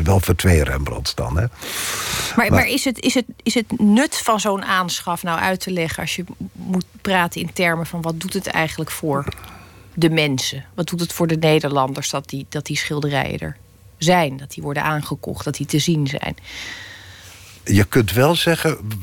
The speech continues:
Speaker 1: waarom jij het belangrijk vindt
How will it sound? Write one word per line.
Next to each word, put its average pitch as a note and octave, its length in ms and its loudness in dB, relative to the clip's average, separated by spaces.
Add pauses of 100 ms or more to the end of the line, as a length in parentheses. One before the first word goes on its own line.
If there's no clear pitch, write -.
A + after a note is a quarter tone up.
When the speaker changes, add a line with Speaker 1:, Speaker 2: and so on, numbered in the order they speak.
Speaker 1:
waarom B2+ 840 2 (2000)
jij A2+ 240 4
het A2+ 120 4
belangrijk A#2 520 0
vindt - 600 0